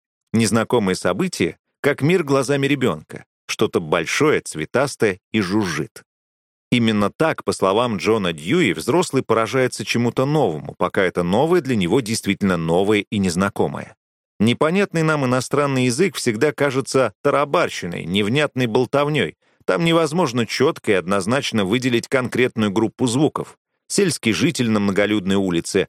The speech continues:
сухопутная крыса в море, профан в спорте на соревнованиях профессионалов. Это все примеры того же. Отправьте человека без опыта на завод, и сначала работа покажется ему лишенной всякого смысла.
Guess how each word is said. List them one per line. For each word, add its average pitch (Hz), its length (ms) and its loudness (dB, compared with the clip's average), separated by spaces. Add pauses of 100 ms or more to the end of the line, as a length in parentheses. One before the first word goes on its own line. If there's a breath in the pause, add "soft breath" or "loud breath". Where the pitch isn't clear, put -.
сухопутная 151 640 0
крыса 110 460 0
в 95 100 0
море, 98 360 2 (120)
профан 117 440 0
в - 60 -10
спорте - 500 0
на 82 100 -4
соревнованиях 87 640 -2
профессионалов. 104 720 -2 (240)
Это 196 160 0
все 185 220 0
примеры 127 420 2
того 117 440 -2
же. - 100 -16 (400)
Отправьте 165 520 0
человека 156 520 0
без 123 200 -2
опыта 135 340 0
на 117 120 0
завод, 98 460 0
и 90 40 -4
сначала 107 520 0
работа 98 340 0
покажется 104 560 -2
ему 117 280 2
лишенной 123 560 0
всякого 123 420 0
смысла. 151 540 -4